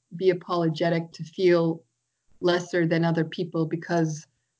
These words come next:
of their heritage, because of their ethnicity, because of their first language, but them seeming to come to terms, especially when asked directly by their daughter, you know, who might not have, uh, grown up with the same shame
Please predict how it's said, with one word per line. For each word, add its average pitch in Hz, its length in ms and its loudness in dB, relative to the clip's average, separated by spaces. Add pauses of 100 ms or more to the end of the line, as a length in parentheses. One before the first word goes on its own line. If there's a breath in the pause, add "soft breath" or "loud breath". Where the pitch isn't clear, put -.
(200)
of 170 140 0
their 156 160 2
heritage, 160 540 2
because 175 260 -2
of 165 120 0
their 156 160 2
ethnicity, 160 640 0
because 170 340 -2
of 160 100 2
their 156 140 4
first 160 360 0
language, 170 640 4
but 156 280 0 (840 loud breath)
them 180 320 6
seeming 180 360 4
to 165 120 -2
come 175 240 0
to 165 120 -4
terms, 165 720 2
especially 185 420 2
when 160 160 4
asked 170 560 0
directly 165 480 -2
by 156 220 -4
their 156 340 -4 (480)
daughter, 170 680 0 (220)
you 170 140 -6
know, 160 100 -6
who 165 100 -4
might 165 220 -4
not 160 140 -4
have, 156 180 -6 (1160)
uh, 156 260 -2
grown 175 340 0
up 247 220 0 (100)
with 165 200 -8
the 156 60 -10
same 156 360 -4
shame 160 600 -4